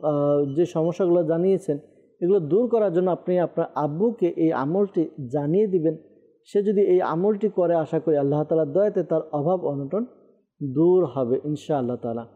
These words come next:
আমলটি কি? আমলটি হচ্ছে পাঁচ ওয়াক্ত নামাজ তো আদায় করবে, ইশার নামাজ আদায় করে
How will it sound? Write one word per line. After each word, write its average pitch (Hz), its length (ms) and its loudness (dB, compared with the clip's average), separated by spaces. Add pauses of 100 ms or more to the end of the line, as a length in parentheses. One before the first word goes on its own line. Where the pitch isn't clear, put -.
(460)
আমলটি 190 420 0
কি? - 440 -8
আমলটি 170 360 -2
হচ্ছে 147 260 -2 (460)
পাঁচ 165 220 -2
ওয়াক্ত 175 180 -2
নামাজ 151 440 0
তো 196 60 -2
আদায় 160 260 0
করবে, 175 400 0 (520)
ইশার 220 420 0
নামাজ 175 520 2
আদায় 147 260 0
করে 120 260 -6